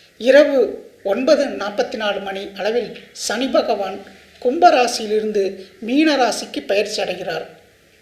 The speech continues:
பதினாலு அஞ்சு ரெண்டாயிரத்தி இருபத்தி அஞ்சு புதன்கிழமை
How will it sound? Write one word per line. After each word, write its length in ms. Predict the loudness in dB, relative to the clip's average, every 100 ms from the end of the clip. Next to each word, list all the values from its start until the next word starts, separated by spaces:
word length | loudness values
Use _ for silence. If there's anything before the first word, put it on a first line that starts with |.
| _ _ _ -20 _ _ _ _ _ _ -20 -20 -20 -20 _
பதினாலு 680 | 2 4 4 4 2 -2 -4
அஞ்சு 540 | -6 -6 -6 -6 -6
ரெண்டாயிரத்தி 640 | -8 2 6 6 4 -2 -8
இருபத்தி 460 | -6 -2 -2 -2
அஞ்சு 500 | -4 -4 -6 -6 -8 -14 -20 -20 _
புதன்கிழமை 920 | -2 2 2 2 0 0 -2 -6 -10